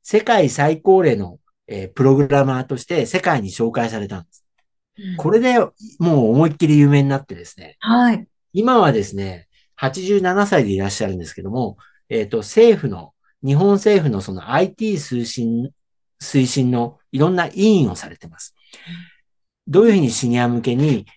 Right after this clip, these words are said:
Speaker 1: デジタル化を進めたらいいかとか。で、あるいはこう、エストニアっていうヨーロッパの国がすごく進んでるんですけど、アイティー化は。
Speaker 2: はい。
Speaker 1: そこに視察に行ったりしてですね。
Speaker 2: へー。
Speaker 1: あと日本中、こう、いろんな講演に、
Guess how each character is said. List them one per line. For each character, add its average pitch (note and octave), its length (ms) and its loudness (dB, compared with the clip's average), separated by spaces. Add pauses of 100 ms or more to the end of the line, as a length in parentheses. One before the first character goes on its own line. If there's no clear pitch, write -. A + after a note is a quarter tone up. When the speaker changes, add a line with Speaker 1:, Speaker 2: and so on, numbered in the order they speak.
(120)
Speaker 1:
デ A2+ 160 -2
ジ A#2 120 -4
タ B2 120 0
ル A#2+ 80 -4
化 A#2 120 -2
を A2+ 100 0
進 A#2 180 -4
め A2+ 80 2
た A#2 120 -2
ら G2 120 -2
い F#2+ 80 -4
い - 40 -12
か - 120 -14
と - 100 -20
か。 - 200 -20 (500)
で、 C#3 260 4
あ C#3+ 160 -2
る E3+ 80 2
い E3 40 2
は C3 120 2
こ F#2+ 420 -8
う、 - 40 -20 (500)
エ C3 120 2
ス - 100 -4
ト G#3+ 120 4
ニ G#3+ 160 2
ア G3+ 60 0
っ G3+ 100 -8
て F#3+ 120 -4
い - 20 0
う - 40 0
ヨ F3+ 80 2
ー - 20 0
ロ F#3+ 80 2
ッ - 20 0
パ C#3 160 -2
の A2 80 -6
国 F#2+ 180 -12
が F2+ 80 -12
す - 140 -12
ご D3 80 -6
く - 100 -12
進 - 320 -4
ん E3 60 0
で E3+ 80 0
る D#3 100 0
ん A2 40 0
で E2+ 60 -6
す - 80 -12
け F#2+ 80 -10
ど、 G2 140 -4
ア F2+ 80 -10
イ F#2+ 80 -12
テ - 120 -14
ィ - 40 -6
ー D4+ 40 -8
化 - 60 -2
は。 E2+ 80 -4
Speaker 2:
は - 60 -14
い。 - 20 -20 (360)
Speaker 1:
そ C#3+ 160 -2
こ F3 100 -4
に E3+ 160 -6
視 D3+ 220 -8
察 G3+ 320 -2
に F#3+ 80 -2
行 F3+ 100 -6
っ - 20 -20
た F3+ 140 0
り C3 80 -2
し - 60 -12
て F#2 80 -16
で E2+ 80 -20
す - 100 -20
ね。 D#2 180 -20 (280)
Speaker 2:
へ C4 80 -8
ー。 F4 380 2
Speaker 1:
あ - 20 4
と E4 180 2
日 C3 120 0
本 G3+ 280 2
中、 F#3+ 360 4
こ F3 200 -2
う、 D3+ 60 0
い - 20 2
ろ E3+ 100 0
ん F#3 60 -2
な F3+ 120 0
講 E3 300 4
演 D#3+ 160 4
に、 D3 300 2